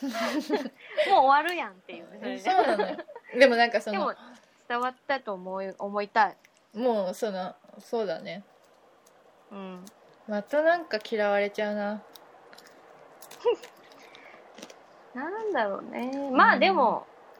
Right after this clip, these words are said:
Speaker 1: いいよ。別に。
Speaker 2: うん、別にいいよ。
Speaker 1: いや、絶対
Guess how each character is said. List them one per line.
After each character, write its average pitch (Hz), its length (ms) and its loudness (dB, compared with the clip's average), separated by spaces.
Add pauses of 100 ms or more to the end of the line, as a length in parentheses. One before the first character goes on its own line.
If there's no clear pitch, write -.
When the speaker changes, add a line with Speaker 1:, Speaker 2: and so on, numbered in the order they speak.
(1300)
Speaker 1:
い 214 140 -4
い 320 40 4
よ。 - 160 4 (880)
別 202 220 -10
に。 226 180 -4 (420)
Speaker 2:
う 214 40 -12
ん、 202 340 -8
別 214 260 -10
に 269 280 -4
い 262 40 -2
い - 40 -2
よ。 - 100 -6 (2000)
Speaker 1:
い 233 40 -2
や、 233 80 4
絶 214 260 -2
対 381 160 -2